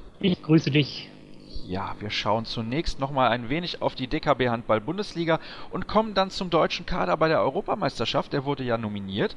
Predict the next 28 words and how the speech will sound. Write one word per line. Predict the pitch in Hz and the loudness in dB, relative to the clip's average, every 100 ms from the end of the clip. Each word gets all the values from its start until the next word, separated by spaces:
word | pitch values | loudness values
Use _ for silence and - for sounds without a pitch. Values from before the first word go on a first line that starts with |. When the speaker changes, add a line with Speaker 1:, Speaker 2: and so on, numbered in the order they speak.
| - - - | -10 -14 -12
Speaker 2:
in | 147 | 0
der | 143 | 0
vergangenen | - 127 113 113 110 92 | 2 0 2 0 -2 0
Woche | 95 165 | -2 -2
von | - 131 | -4 -4
Bundestrainer | 113 117 110 - 120 107 101 | -4 -2 -4 -4 -4 -2 0
Dago | 98 95 95 | 2 2 0
Sigurdsson. | 92 98 135 160 - 160 - - - - | -6 -4 -2 -2 -4 -6 -8 -14 -10 -6
Wir | 113 | -4
beginnen | 120 208 226 196 | -4 -4 -4 -4
aber | - 104 131 190 | 2 4 4 0
und | 131 - | -4 -8
leiten | 117 113 135 131 | 0 0 0 -2
dann | 117 107 | -2 -2
geschickt | 104 - - - | -4 -4 -6 -8
über | 190 107 107 - - - | -6 2 2 2 -8 -4
mit | 175 - - | -2 -2 0
der | 180 | -2
Partie | - 180 - 175 | 0 -2 -2 -2
Leipzig | 120 107 120 208 - 185 - | 2 4 4 4 -4 -4 -4
gegen | 147 131 | -6 -2
Kiel, | - 151 220 247 254 - | 0 0 0 -4 -8 -10
die | 131 | -8
du | 127 | -4
dir | 117 113 | -2 0
gestern | 120 - 110 | 0 0 -2
angesehen | - 180 185 147 170 165 156 | -2 -4 -6 -2 -2 0 0
hast. | 160 160 | 0 -2